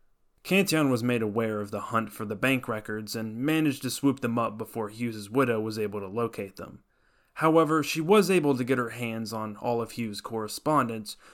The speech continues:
which included the aforementioned letter that Cantillon had sent to Hughes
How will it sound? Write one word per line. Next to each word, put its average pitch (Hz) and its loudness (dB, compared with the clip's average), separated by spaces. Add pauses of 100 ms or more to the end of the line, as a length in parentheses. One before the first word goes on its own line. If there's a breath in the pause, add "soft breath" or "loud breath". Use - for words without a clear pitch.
(120)
which 139 2
included 190 4
the 151 0
aforementioned 131 0
letter 117 4
that 107 -8
Cantillon 113 -4
had 107 -6
sent 110 -6
to 107 -6
Hughes 139 2